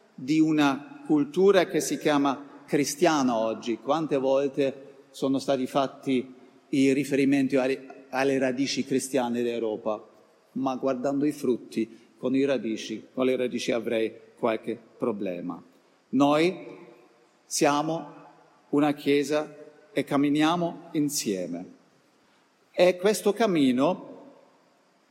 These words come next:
può dare, fare sì che possiamo essere testimoni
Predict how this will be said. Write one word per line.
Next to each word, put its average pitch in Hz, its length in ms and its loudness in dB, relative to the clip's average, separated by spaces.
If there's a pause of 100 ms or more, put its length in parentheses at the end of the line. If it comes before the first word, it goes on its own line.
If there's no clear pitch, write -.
(500)
può 156 200 2
dare, 160 380 2
fare 175 440 -4
sì 110 420 -4 (800)
che 143 140 0
possiamo 135 480 -2
essere 123 1000 -6
testimoni 110 960 -4